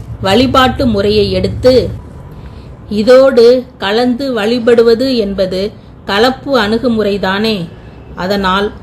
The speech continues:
இந்த கலப்பு அணுகுமுறை வழிபாடும் கடவுளால் உடனடியாக நிராகரிக்கப்படும் அல்லவா? அதாவது,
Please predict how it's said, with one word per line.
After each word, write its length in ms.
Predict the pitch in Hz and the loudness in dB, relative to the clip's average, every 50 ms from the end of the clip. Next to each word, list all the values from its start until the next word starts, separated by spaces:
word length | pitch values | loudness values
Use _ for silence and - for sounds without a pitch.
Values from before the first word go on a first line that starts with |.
| - - - | -16 -10 -6
இந்த 320 | 226 220 220 214 208 190 | -2 -2 0 0 -2 -4
கலப்பு 600 | - - - 202 208 240 262 254 - - 277 277 | -4 -4 -2 0 2 2 0 0 -4 -4 -4 -2
அணுகுமுறை 720 | 233 190 190 220 233 233 269 247 240 233 226 220 233 254 | -2 -2 -2 -2 -2 0 0 0 0 0 2 2 0 0
வழிபாடும் 720 | 240 196 175 196 208 190 208 202 190 185 175 180 180 214 247 - - - - - | 0 -2 -2 -2 -2 -2 -2 -2 -2 -2 -4 -4 -6 -6 -10 -12 -16 -18 -18 -10
கடவுளால் 760 | - 202 190 196 226 277 285 277 254 220 202 202 202 208 - - - - - - | -6 -4 0 0 2 2 2 2 2 2 2 0 -2 -2 -6 -8 -12 -14 -14 -10
உடனடியாக 720 | - 214 214 240 240 247 240 220 233 226 220 220 220 269 262 | -8 -4 -2 0 0 0 0 2 2 2 2 2 0 -2 -4
நிராகரிக்கப்படும் 960 | 220 196 196 208 214 220 240 220 208 202 - 208 180 - 208 190 190 214 - | -4 -2 -2 -2 -2 -2 -2 -4 -4 -4 -6 -8 -6 -4 -4 -4 -4 -4 -6
அல்லவா? 560 | 202 190 196 202 196 196 208 226 233 220 185 165 - - - - - - - - - | -6 -6 -6 -4 -4 -2 -2 -2 -2 -2 -4 -6 -10 -14 -16 -16 -16 -16 -16 -10 -8
அதாவது, 720 | 185 185 202 208 220 220 190 180 165 175 175 185 226 247 | -4 -2 -2 0 0 0 -2 -2 -2 0 0 0 -2 -2